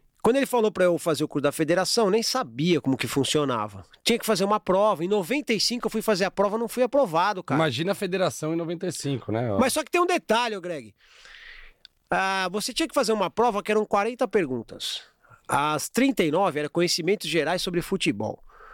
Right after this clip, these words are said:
Speaker 1: Amigo, eu gosto de futebol, mas eu não sou o Milton Neves, pra saber quanto foi o resultado, né?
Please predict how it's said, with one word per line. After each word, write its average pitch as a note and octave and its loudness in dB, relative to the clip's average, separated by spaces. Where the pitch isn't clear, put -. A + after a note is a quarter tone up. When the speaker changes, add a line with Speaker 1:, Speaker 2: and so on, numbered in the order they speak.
Speaker 1:
Amigo, G#3 0
eu G3+ 4
gosto B3 0
de - -14
futebol, D#3 0
mas C3+ 0
eu G#3+ 0
não B3 0
sou A#3 0
o - -4
Milton E3+ 2
Neves, A2+ -6
pra C3+ 0
saber D#3+ 0
quanto E3 -2
foi F3+ 4
o - 6
resultado, C#3+ -2
né? D3+ -2